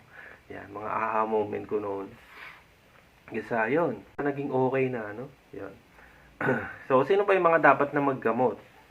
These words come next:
Siyempre, may mga depression, no? Mga severe, mga... Research nyo na lang siguro, research nyo na lang sa Google kung ano yung mga severe na depression, yung mga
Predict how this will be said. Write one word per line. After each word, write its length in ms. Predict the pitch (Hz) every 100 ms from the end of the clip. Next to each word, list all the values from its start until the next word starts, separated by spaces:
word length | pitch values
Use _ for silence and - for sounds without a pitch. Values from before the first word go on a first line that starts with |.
| - _ - - - -
Siyempre, 280 | 165 208 208
may 80 | 190
mga 240 | 180 170
depression, 560 | 160 - 135 - 139 135
no? 80 | 135
Mga 200 | 127 123
severe, 480 | 135 117 120 123 107
mga... 280 | 104 107 101 - - - _ _ _ - _ _ _ 104 104
Research 320 | 110 - 120 -
nyo 60 | 127
na 100 | 123
lang 60 | 123
siguro, 480 | 127 120 117 127 123
research 320 | 120 120 117
nyo 160 | 123 120
na 60 | 117
lang 80 |
sa 120 | 117 120
Google 400 | 113 107 113 110
kung 160 | 117 107
ano 160 | 113
yung 160 | 117 113
mga 160 | 113
severe 400 | - 104 107 107
na 80 | 104
depression, 480 | 104 - 101 - 107 107
yung 160 | 110
mga 60 | 104